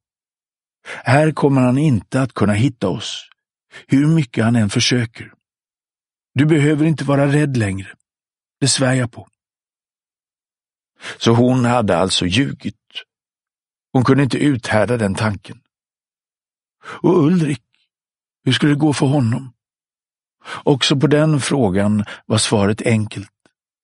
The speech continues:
Ragnvald skulle skaffa sig tillgång till hans rum på sjukhuset och gå in och avsluta hans liv. Och han skulle hitta på ett sätt att göra det utan att det väckte några misstankar.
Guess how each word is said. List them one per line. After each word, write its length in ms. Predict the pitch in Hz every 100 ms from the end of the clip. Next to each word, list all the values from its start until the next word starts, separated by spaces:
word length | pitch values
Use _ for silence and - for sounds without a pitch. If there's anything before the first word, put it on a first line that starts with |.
| _ _ _ _ _ - -
Ragnvald 640 | 123 147 156 151 151 135
skulle 260 | - - 104
skaffa 420 | - 131 - 95
sig 160 | 101 98
tillgång 580 | 143 123 92 98 101
till 120 | 95 107
hans 320 | 101 92 -
rum 380 | 92 104 104 101
på 140 | 98
sjukhuset 720 | - 127 113 - 82 - - _ - - - - -
och 100 | 117
gå 140 | 127
in 460 | 123 127 127 123 123 _ -
och 100 | 117
avsluta 640 | 135 107 - 95 92 123
hans 300 | 110 95 -
liv. 280 | 101 101 107 _ _ _ _ _ _ _ _ _ _ _ _ -
Och 260 | - 139
han 100 | 135
skulle 180 | 135 139
hitta 180 | 143 151
på 200 | 156 139
ett 80 | 143
sätt 340 | - 110 -
att 140 | 104
göra 360 | 117 147 107 107
det 200 | 127 104 - - _
utan 460 | 175 151 - 147 156
att 100 | 151
det 80 | 147
väckte 360 | 139 120 -
några 200 | 98 98
misstankar. 720 | 110 135 - - 101 - -